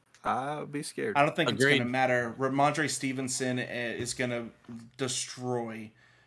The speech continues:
Speaker 2: uh, I think, against that team. They're just like, what he did last week is gonna have to s-, pick up. It
Speaker 1: We always think
Speaker 3: But
Speaker 1: they're
Speaker 3: see,
Speaker 1: gonna
Speaker 3: we th-, uh,
Speaker 1: destroy.
Speaker 3: everyone thought him and Damian Harris were gonna have a day versus the Bears, and they struggled.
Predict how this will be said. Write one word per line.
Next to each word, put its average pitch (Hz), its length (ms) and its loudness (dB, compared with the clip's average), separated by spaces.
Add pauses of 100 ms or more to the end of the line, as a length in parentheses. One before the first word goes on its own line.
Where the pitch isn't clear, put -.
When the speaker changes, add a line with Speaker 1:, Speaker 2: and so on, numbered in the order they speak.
(140)
Speaker 2:
uh, 110 480 -2
I 123 100 0
think, 117 300 -8
against 113 340 -8
that 104 220 -10
team. 104 360 -10
They're 113 260 -4
just 117 280 -6
like, 113 280 -6 (280)
what 135 160 0
he 143 80 0
did 127 220 -4
last 120 320 -2
week 113 160 -10
is 101 100 -10
gonna 113 240 -8
have 113 260 -4
to - 80 -18
s-, - 80 -14
pick - 300 -12
up. - 240 -14
It 64 160 -16
Speaker 1:
We - 80 -6
always 110 400 4
think 110 160 -2
Speaker 3:
But 139 160 6
Speaker 1:
they're 110 80 6
Speaker 3:
see, 175 140 8
Speaker 1:
gonna 123 120 4
Speaker 3:
we 165 140 6
th-, - 160 -4
uh, 135 140 8
Speaker 1:
destroy. 101 240 2
Speaker 3:
everyone 147 500 4
thought 143 420 6
him 143 300 4
and 135 160 2
Damian 135 400 2
Harris 131 400 2
were 131 100 -2
gonna 120 240 -2
have 120 200 0
a 120 80 -2
day 123 220 0
versus 117 440 -6
the 107 140 -4
Bears, 110 560 -2
and 110 400 -4
they 120 120 0
struggled. 110 600 -2